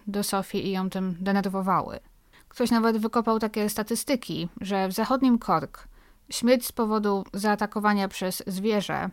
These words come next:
jest statystycznie częstsza niż śmierć z powodu morderstwa.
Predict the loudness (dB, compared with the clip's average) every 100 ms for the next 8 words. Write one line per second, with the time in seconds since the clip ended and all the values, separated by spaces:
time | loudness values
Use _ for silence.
0 | -8 -6 -4 -2 -6 -12 -14 -8 -2 -2
1 | 0 -2 2 0 2 0 0 0 2 2
2 | 2 -2 -4 -4 -6 -14 _ _ -16 -4
3 | -2 -2 -4 -4 -2 -2 -2 -4 -2 0
4 | 4 2 0 -6 -8 -8